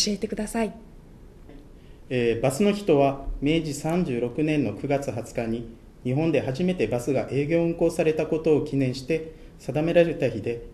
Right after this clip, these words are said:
Speaker 2: 全国で毎年九月にいつでもどこでもみんなのバスをテーマに、バスに関するさまざまなイベントが行われています。鳥栖市でも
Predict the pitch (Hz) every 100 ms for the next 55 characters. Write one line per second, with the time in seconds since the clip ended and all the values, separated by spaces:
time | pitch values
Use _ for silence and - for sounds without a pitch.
0 | - - - 160 170 156 135 107 110 143
1 | 147 151 - 151 151 151 113 - - -
2 | 165 170 107 - - 135 135 147 120 104
3 | - - 135 165 170 151 147 143 139 -
4 | 127 120 104 120 - - - - - 143
5 | 196 165 - 139 135 139 113 127 143 147
6 | 175 165 139 127 135 135 156 180 156 139
7 | 117 113 104 107 104 101 - - - -
8 | - - - - - - - - - -
9 | 170 214 190 160 127 135 -